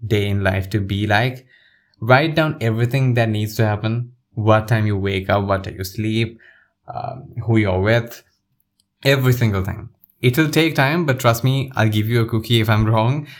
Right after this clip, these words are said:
but it works. After you've done, just make that happen one by one. What you aim to be in the future, take small steps in that direction.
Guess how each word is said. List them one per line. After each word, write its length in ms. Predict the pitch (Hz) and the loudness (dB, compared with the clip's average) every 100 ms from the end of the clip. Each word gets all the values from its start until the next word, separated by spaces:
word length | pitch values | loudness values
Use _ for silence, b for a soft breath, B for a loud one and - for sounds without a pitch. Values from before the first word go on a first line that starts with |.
| B _ | B _
but 120 | 117 | 2
it 120 | 120 | 2
works. 540 | 110 98 - - - - - - - | 2 0 -2 -10 -18 -20 -20 -20 0
After 300 | 120 147 - | 2 2 2
you've 460 | 175 165 160 123 - | 2 2 0 -6 0
done, 480 | 117 113 135 160 - | 2 2 0 -2 -4
just 240 | 139 123 | -2 0
make 500 | 117 107 113 120 117 | 2 2 2 2 0
that 420 | 110 110 107 107 | -2 2 2 2
happen 440 | - 107 98 110 110 | 2 0 2 0 0
one 240 | 101 98 | 0 2
by 140 | 98 98 | 2 2
one. 500 | 95 95 104 123 B B B B B B _ _ | 2 2 0 -2 B B B B B B _ _
What 440 | 117 113 120 123 | 0 4 4 2
you 200 | 127 127 - | 0 -2 2
aim 220 | 117 117 | 2 2
to 80 | 120 | 2
be 200 | 113 117 | 0 2
in 100 | 120 | 2
the 40 | |
future, 420 | 123 123 123 139 | 2 0 0 0
take 280 | 143 120 110 | 0 0 -2
small 280 | - 113 101 | 0 -2 0
steps 300 | 101 107 104 | -2 -4 -4
in 280 | - 110 113 | -4 0 2
that 160 | 110 107 | 2 0
direction. 640 | 107 104 98 - 107 107 | 0 -2 -2 0 0 -2